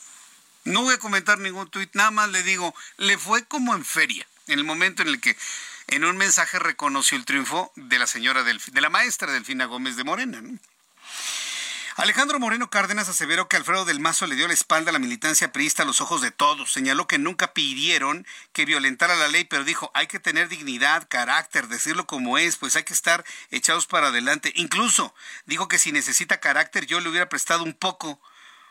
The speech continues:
porque, bueno, ya sabe, Alito se pelea con todos, ¿no? Porque lo importante era defender a la militancia, al Estado, respetar la ley, pero caminar juntos.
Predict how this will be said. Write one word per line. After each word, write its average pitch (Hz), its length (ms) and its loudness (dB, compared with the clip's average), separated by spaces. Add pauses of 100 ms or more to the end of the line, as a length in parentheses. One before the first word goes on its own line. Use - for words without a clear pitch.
(160)
porque, 160 360 0
bueno, 165 280 2
ya 127 60 0
sabe, 131 220 0
Alito 147 240 -4
se - 120 -2
pelea 139 260 2
con 131 160 -6
todos, 127 260 -2
¿no? 156 140 -12 (680)
Porque 180 320 0
lo 190 80 2
importante 196 500 2
era 208 120 2
defender 175 400 0
a 202 40 0
la 180 100 2
militancia, 156 540 0
al 147 80 2
Estado, 185 600 0
respetar 165 500 -2
la 160 140 0
ley, 170 220 0
pero - 220 -2
caminar 139 440 0
juntos. 147 640 -6